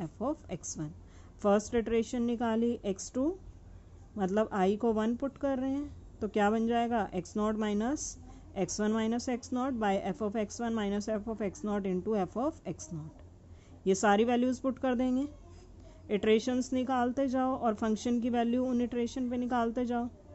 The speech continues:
ठीक है। Function की value का हमारा सिर्फ वहाँ यूज़ हो रहा है formula के अंदर iteration निकालने के लिए। Main आपका जो depend कर रहा है कि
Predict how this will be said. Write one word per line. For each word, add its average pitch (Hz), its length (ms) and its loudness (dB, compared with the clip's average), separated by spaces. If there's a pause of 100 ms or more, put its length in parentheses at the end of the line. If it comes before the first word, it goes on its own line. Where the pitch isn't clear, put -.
(440)
ठीक 240 140 0
है। 202 80 2 (320)
Function 240 520 4
की 302 100 2
value 254 300 2
का 285 120 0
हमारा 262 360 0
सिर्फ 254 380 -2
वहाँ 202 360 0
यूज़ 240 260 2
हो 190 100 2
रहा 196 100 2
है 247 60 -2
formula 214 460 4
के 214 80 -2
अंदर 208 280 2
iteration 220 380 0
निकालने 170 420 0
के 170 80 0
लिए। 170 140 4
Main 220 320 2
आपका 247 320 -2
जो 240 140 0
depend 220 460 0
कर 220 220 0
रहा 220 180 0
है 196 120 2
कि 202 220 -4